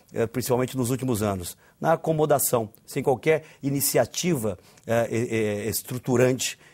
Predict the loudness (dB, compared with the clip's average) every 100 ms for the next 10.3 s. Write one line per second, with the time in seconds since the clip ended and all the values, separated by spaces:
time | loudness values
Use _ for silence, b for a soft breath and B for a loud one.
0 | b -6 -2 0 2 2 4 2 2 2
1 | 2 -2 -8 B B B 2 2 2 0
2 | 2 2 0 -2 -2 -4 0 2 2 0
3 | -8 b b -4 -4 0 -2 0 -2 -2
4 | -2 0 0 0 -4 -2 -2 -2 -4 -4
5 | -4 -4 -6 -4 0 -2 0 -2 -2 -4
6 | -4 -4 -4 -6 -8 -8 -6 -4 -4 -6
7 | -18 B B -12 -8 -2 0 0 2 0
8 | 0 -2 -2 -2 -6 -16 B B B -2
9 | -2 -2 0 0 -2 -10 -6 -4 -4 -4
10 | -2 -4 -6